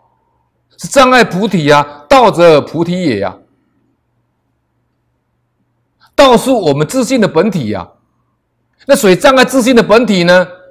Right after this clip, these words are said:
烦恼习气嘛。我们一般讲障身慧浅嘛，这叫爱道。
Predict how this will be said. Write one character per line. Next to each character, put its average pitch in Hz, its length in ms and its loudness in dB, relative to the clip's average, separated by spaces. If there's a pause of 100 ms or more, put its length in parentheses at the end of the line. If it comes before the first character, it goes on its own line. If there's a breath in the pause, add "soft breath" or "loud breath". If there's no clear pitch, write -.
(1200 soft breath)
烦 123 280 -4
恼 135 200 -2
习 104 200 -14
气 98 300 -14
嘛。 82 220 -16 (4000)
我 123 100 -10
们 156 140 -4
一 160 40 0
般 170 180 2
讲 127 200 -4 (520)
障 160 240 -2
身 175 260 -2
慧 190 240 -2
浅 95 260 -10
嘛， 82 300 -14 (1300)
这 151 120 -4
叫 151 140 -6
爱 123 160 -2
道。 101 420 -6